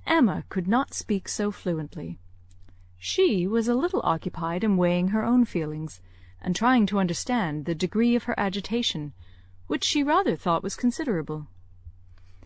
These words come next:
Mister Weston, however, too eager to be very observant, too communicative to want others to talk,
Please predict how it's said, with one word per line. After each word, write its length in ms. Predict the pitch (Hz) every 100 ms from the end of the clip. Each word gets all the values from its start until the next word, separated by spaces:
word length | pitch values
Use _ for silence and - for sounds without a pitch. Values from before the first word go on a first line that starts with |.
| - - -
Mister 340 | 240 - - 165
Weston, 360 | 151 - 170
however, 580 | 160 170 147 147 156 196 - -
too 200 | 269 247
eager 320 | 254 269 180
to 140 | 156 165
be 120 | 165
very 340 | 170 190 170
observant, 540 | 151 147 190 165 143 - - - - - -
too 140 | 202
communicative 800 | - 196 247 226 180 160 151 -
to 120 | 190
want 260 | 175 165 170
others 260 | 156 156
to 100 | -
talk, 460 | - 262 233 -